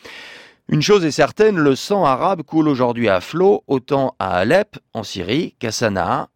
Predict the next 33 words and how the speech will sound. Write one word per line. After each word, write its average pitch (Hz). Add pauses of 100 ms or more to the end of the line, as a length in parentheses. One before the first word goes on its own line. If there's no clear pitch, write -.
(100)
au 117
Yémen. 85
Et 104
puis 151
l'autre 214
enseignement, 131
et 107
c'est 107
là 120
que 104
les 92
deux 120
conflits 117
se -
rejoignent 123
à 104
nouveau, 131 (720)
c'est 175
que 180
le 175
bombardement 180
saoudien 143
à 131
Sanaa, 135
samedi 110
dernier, 127
est 180
aussi 135
une 165
mauvaise 139
nouvelle 139
pour 143
Alep. 110